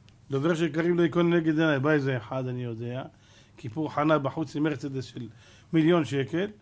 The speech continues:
יש לו איזה דירה, יש לו בבנק מיליונים, ואומר, "דלים וראשים." איזה דל ואיזה רש.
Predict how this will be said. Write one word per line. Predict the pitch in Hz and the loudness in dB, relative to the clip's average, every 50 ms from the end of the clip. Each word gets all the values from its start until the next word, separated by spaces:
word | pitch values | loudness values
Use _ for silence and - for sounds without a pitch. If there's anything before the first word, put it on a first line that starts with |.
| _ _ - _ _ _ _ | _ _ -20 _ _ _ _
יש | 180 180 156 135 | 0 0 2 4
לו | 170 175 | 4 4
איזה | 170 147 156 160 | 4 4 4 2
דירה, | 156 185 220 196 170 190 208 208 240 - - - _ _ _ _ _ - 180 - - - - - 196 | 0 0 -2 -2 -2 -2 -2 -2 -6 -8 -14 -20 _ _ _ _ _ -20 -20 -20 -20 -18 -14 -4 2
יש | 190 208 196 196 | 2 2 4 4
לו | 196 185 | 4 4
בבנק | 170 170 160 151 185 180 175 143 | 6 4 6 6 4 4 4 2
מיליונים, | 156 170 170 160 170 175 190 208 202 180 | 2 0 2 4 4 2 2 2 0 0
ואומר, | 180 180 196 185 | 0 2 0 0
"דלים | 175 165 175 175 190 185 170 | 2 2 2 2 2 2 2
וראשים." | 175 156 156 147 135 151 139 117 - - - _ _ _ - - - - - - _ - - - - - - - | 2 2 0 0 -2 -6 -8 -8 -10 -16 -20 _ _ _ -20 -20 -20 -20 -20 -20 _ -20 -20 -20 -18 -16 -6 0
איזה | 202 240 254 190 175 185 165 143 127 | 2 2 2 4 4 2 0 2 4
דל | 151 160 185 202 220 240 247 214 | 4 6 6 6 4 4 0 2
ואיזה | 170 170 175 170 143 160 147 131 117 | 4 4 4 6 4 4 2 2 0
רש. | 104 107 - - - | -2 -4 -6 -12 -16